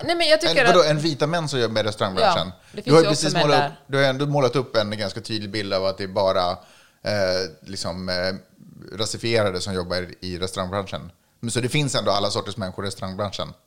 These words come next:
Speaker 1: Men det var, herregud, jag sa det, ja, såklart, men
Speaker 2: Mm.
Speaker 1: i majoriteten, som jag sa i början, om du skulle lyssna på vad jag säger,
Speaker 2: <laughs>
Speaker 1: är svarta och hispanics.
Speaker 2: Mm.
Speaker 1: Ja, därför så finns det en, eh,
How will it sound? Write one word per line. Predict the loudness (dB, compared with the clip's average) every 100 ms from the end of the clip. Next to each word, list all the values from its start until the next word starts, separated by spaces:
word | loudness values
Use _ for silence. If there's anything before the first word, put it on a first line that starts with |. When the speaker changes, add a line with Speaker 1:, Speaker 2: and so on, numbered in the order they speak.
| _ _ _ _ _
Speaker 1:
Men | -12 -12 -14 -14
det | -12
var, | -12
herregud, | -12 -12 -12 -8
jag | -6
sa | -6
det, | -6 -4 -6 -8
ja, | -8 -8
såklart, | -8 -6 -2 -2 -4
men | -6
Speaker 2:
Mm. | -6
Speaker 1:
i | -4
majoriteten, | -6 -4 -2 -2 -4
som | -8 -6
jag | -6
sa | -4
i | -2
början, | -2 -4 -6
om |
du | -8
skulle | -8
lyssna | -8 -10
på | -8
vad |
jag | -8
säger, | -6 -4 -2 -4 -4 -6
Speaker 2:
<laughs> | -6 -4
Speaker 1:
är | -2 -2
svarta | -2 0 2 2 0 -2 -2 -4
och | -6 -6
hispanics. | -8 -8 -6 -6 -6 -10 -12 -12 -14 _ -20 -20 _ -12 -12 -12 -8
Speaker 2:
Mm. | -6 -6 -10 -20 -20 _
Speaker 1:
Ja, | -10 -10 -12 -6
därför | -2 -2 0 0 0 -2
så | -10 -8
finns | -8 -6
det | 0 4 4
en, | 4 2 0
eh, | 2 2 -2 -6